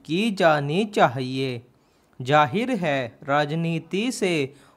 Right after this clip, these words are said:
उनका आशय सस्ती राजनीति से है, जो कि कांग्रेस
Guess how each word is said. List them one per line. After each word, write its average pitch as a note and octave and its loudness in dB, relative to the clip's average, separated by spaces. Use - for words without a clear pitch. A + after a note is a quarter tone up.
उनका D3+ 2
आशय D3+ 2
सस्ती D#3 -2
राजनीति E3 2
से E3 0
है, C#3 0
जो D#3+ 2
कि F3 -2
कांग्रेस D3 0